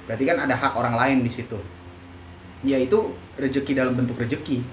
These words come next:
sebetulnya contohnya. Nanti larinya ke infak kan berarti. Tuh. Nah,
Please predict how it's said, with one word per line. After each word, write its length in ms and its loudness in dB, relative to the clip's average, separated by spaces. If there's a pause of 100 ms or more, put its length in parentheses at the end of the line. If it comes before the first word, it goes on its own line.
(360)
sebetulnya 520 0
contohnya. 560 -2 (680)
Nanti 240 -2
larinya 300 4
ke 120 0
infak 280 0
kan 240 2
berarti. 360 -6 (180)
Tuh. 140 -8 (480)
Nah, 160 -2